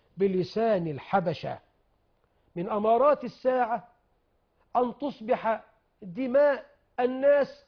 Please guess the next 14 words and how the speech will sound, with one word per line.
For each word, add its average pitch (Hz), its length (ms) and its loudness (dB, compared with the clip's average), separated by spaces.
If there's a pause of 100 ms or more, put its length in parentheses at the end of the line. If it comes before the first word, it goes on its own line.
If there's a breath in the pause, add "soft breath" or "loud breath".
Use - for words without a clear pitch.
(120)
رخيصة، 262 600 2 (1700 soft breath)
من 208 200 0
أمارات 214 680 0
الساعة 214 640 0 (880)
أن 254 120 4
يكثر 262 540 2
القتل 247 800 0 (600 soft breath)
وأن 220 540 2 (200)
تصبح 240 640 0 (560)
دماء 277 760 0
الناس 254 580 2
رخيصة. 262 760 0 (1400)
نعم، 185 340 0
لقد 175 320 -6